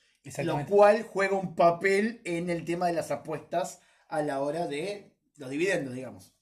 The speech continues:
Speaker 2: Eso y una de las grandes cosas que empezó en esa época, que eran las estadísticas de los deportes. Eh, ahí empezaron con estadística de pases, estadística de anotaciones,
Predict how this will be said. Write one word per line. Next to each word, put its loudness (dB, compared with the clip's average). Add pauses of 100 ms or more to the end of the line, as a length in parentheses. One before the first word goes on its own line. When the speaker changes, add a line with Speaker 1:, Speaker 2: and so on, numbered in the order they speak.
(160)
Speaker 2:
Eso -2
y -8
una -2
de -4
las 0
grandes -4
cosas -8
que -10
empezó -8
en -10
esa -10
época, -8
que -6
eran -4
las -6
estadísticas -6
de -12
los -6
deportes. -18 (520)
Eh, -10
ahí -4
empezaron -2
con -6
estadística -14
de -10
pases, -8
estadística -14
de -12
anotaciones, -8